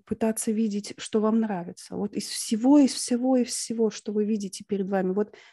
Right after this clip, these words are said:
мизинчик ровный, красивый. Какой накаточек у тебя красивый <laughs> на левой там ножке? Да, указывать на какие-то вот реально на что, что тебе нравится. И вот это моё принятие.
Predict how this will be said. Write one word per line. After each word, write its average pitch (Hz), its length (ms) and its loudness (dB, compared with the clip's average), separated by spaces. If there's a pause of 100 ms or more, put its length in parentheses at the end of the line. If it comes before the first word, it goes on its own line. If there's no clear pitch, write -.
(120)
мизинчик 226 680 4
ровный, 180 360 -6
красивый. 196 680 -12
Какой 320 280 0
накаточек - 680 -2
у - 40 -8
тебя - 180 -12
красивый - 680 -8 (280)
<laughs> - 160 -2
на 247 300 8
левой 220 500 6
там 208 240 -4
ножке? 196 420 -4 (580)
Да, 269 120 -2
указывать 247 480 2
на 202 120 -4
какие-то 220 420 -6
вот 208 280 -8
реально 269 380 4
на 202 140 -4
что, - 260 -16
что - 200 -6
тебе 196 200 -10
нравится. 196 600 -6 (380)
И 202 100 -4
вот 226 100 0
это 330 160 0
моё 202 260 -2
принятие. 196 680 -8